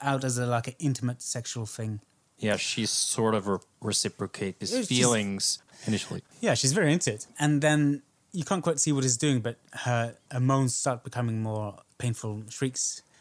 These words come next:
Speaker 1: And obviously he's, he starts to bite her, and there's this, um,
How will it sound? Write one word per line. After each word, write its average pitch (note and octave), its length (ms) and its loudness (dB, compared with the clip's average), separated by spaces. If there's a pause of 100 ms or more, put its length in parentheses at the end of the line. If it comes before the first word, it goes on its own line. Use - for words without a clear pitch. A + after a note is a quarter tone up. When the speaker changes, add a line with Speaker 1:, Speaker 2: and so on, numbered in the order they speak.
(160)
Speaker 1:
And A#2+ 400 2
obviously B2+ 420 2
he's, G2+ 300 -4
he C#3 60 -12
starts G2+ 280 -6
to - 80 -8
bite F#2 280 -10
her, G2 160 -10
and G#2 120 -6
there's G2+ 160 -4
this, G2+ 340 -4
um, F#2+ 280 -8